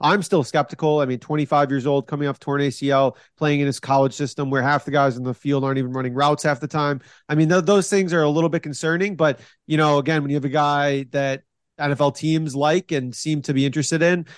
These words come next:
uh, there are a couple of fits down the board with whether it be, you know, Washington, Tampa Bay, Minnesota, uh, Seattle at twenty, I think it's still in play. They don't take a quarterback at five. Uh, you know, like, all those teams I think are still in play 'cause you look at this quarterback group in the N F L, like, it's barren. I mean, there are some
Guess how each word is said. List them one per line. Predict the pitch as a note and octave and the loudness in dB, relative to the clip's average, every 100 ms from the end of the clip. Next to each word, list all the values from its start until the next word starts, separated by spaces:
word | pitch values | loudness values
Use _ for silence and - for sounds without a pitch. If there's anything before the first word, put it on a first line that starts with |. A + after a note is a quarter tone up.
| - - | -14 -2
uh, | C3 C3+ | 2 2
there | D3+ D3+ | 4 4
are | D#3 | 2
a | |
couple | D3+ D#3 D3+ | 0 -2 -2
of | - | -2
fits | D#3 - | -4 -2
down | D3 | -2
the | C#3 | -2
board | A#2+ D#3+ D3+ | -2 0 0
with | C3 B2+ | -2 -6
whether | C3 C3+ | -4 -2
it | B2+ | -2
be, | B2+ | -4
you | B2 | -4
know, | A#2+ | -4
Washington, | B2+ D#3 C#3 D3 B2 C#3+ C#3 | 2 2 0 -6 -6 -4 -4
Tampa | - D3+ C#3 | -4 -4 -4
Bay, | B2+ D3 C#3+ C#3 - - - | 0 2 4 2 0 -10 -4
Minnesota, | D3+ D3 - D3+ C#3+ C#3+ C#3 C3+ - _ _ - | -2 -2 2 2 4 4 2 0 -2 _ _ -2
uh, | C3 C3 B2+ - | 2 2 0 -4
Seattle | - C#3+ C#3 D3 D3+ C#3+ | -6 0 2 2 2 0
at | - | -4
twenty, | C#3+ C#3+ C#3+ C#3+ | -4 -2 -2 -2
I | |
think | C3+ C#3+ | -2 -4
it's | C3+ | -6
still | - D3 | -4 -2
in | C3+ | -2
play. | C#3 C#3 | 0 0
They | C3+ | 0
don't | C3 | -2
take | C3+ | -4
a | A#2+ | -2
quarterback | C#3+ C#3 C3+ A#2+ | -2 0 -2 -4
at | |
five. | - C#3 C#3 C3+ - _ _ _ - | -2 2 2 0 -4 _ _ _ -4
Uh, | B2 C3 | -2 0
you | C#3 | 0
know, | |
like, | C#3+ | 2
all | D#3 E3+ | 2 4
those | F3 - | 2 0
teams | F3 D#3+ | -2 0
I | D3 | -2
think | C#3 | -2
are | |
still | B2+ D#3+ C#3+ | -4 -4 -4
in | |
play | - E3 D#3+ | 0 0 0
'cause | D3+ C3 | -2 -2
you | C#3+ | -2
look | F#3 | 0
at | G3 | -2
this | C#3+ | -4
quarterback | - - E3 D3 B2+ - | -6 -2 0 2 0 -2
group | D3+ C#3 | -4 -2
in | B2+ | -4
the | C#3 | -4
N | |
F | B2+ D#3 | -2 0
L, | |
like, | C#3+ A#2+ | 0 0
it's | D3+ - - _ _ _ _ | -6 -8 -16 _ _ _ _
barren. | D#3 D#3+ C3+ A2 A2+ | 0 2 2 0 0
I | C#3+ | 0
mean, | D#3 | 4
there | F3 | 4
are | C#3+ | 2
some | B2+ | -2